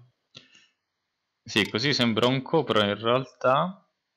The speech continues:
qui nero può semplicemente che connettere.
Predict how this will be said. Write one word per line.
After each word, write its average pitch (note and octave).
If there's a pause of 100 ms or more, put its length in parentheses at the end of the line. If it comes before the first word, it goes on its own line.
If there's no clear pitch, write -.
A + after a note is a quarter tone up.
(1120)
qui G#2+
nero G#2+
può F#2+
semplicemente G2+
che G2
connettere. F#2+